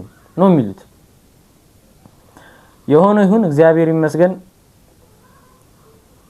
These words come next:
ለሚመጣውም አሁንም እየሆነብን ላለው ነገር እግዚአብሔር ይመስገን። ሁሉ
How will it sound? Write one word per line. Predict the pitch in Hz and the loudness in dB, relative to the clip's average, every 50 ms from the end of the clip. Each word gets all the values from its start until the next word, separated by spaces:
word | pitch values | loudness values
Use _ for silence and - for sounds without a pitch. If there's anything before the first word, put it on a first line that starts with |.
| _ _ _ _ _ _ - | _ _ _ _ _ _ -20
ለሚመጣውም | - 117 120 131 143 160 165 170 170 170 165 - - 170 185 208 220 226 - _ _ _ _ _ _ _ _ _ _ _ _ _ _ _ _ - 139 | -12 -4 -2 -2 0 0 0 2 2 0 0 0 0 0 0 0 -4 -8 -14 _ _ _ _ _ _ _ _ _ _ _ _ _ _ _ _ -6 -4
አሁንም | 156 175 196 196 190 185 | 0 0 2 2 2 2
እየሆነብን | 180 156 151 175 170 180 175 165 165 151 143 156 151 | 0 2 0 0 2 2 2 0 0 0 -2 -4 0
ላለው | 156 156 151 147 156 | 0 0 0 0 -2
ነገር | 160 165 175 196 185 | -4 -2 -2 -2 -4
እግዚአብሔር | 147 127 135 135 123 120 117 110 | -2 0 0 0 0 0 -2 -4
ይመስገን። | 107 101 101 98 98 - - 101 117 | -6 -8 -10 -12 -12 -4 -2 -2 0
ሁሉ | 135 170 190 208 | 0 0 -2 -2